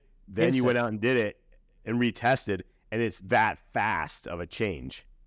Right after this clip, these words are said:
Speaker 2: It's that fast. And so, you know, we spend a lot of time looking for optimal health in really,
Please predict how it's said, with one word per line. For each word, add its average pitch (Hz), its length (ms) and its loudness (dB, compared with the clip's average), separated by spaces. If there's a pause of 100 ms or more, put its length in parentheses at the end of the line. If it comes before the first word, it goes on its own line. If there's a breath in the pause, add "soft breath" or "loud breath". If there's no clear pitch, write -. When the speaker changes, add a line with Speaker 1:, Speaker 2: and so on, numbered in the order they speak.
(160)
Speaker 2:
It's - 120 -20
that 143 280 -4
fast. 113 400 -8 (400)
And 190 120 -2
so, 190 140 -2
you 180 160 -4
know, 165 240 0 (280)
we 165 120 0
spend 196 240 -2
a 170 60 0
lot 151 180 0
of 151 60 -6
time 143 280 -4
looking 139 280 -4
for 123 280 -2
optimal 127 440 -4
health 143 320 -4
in 127 340 -4
really, 135 560 -2